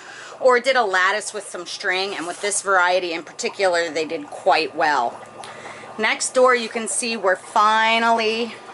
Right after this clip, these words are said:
starting to get some slips from the sweet potatoes.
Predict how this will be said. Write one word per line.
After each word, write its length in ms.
starting 680
to 180
get 340
some 240
slips 720
from 760
the 100
sweet 320
potatoes. 720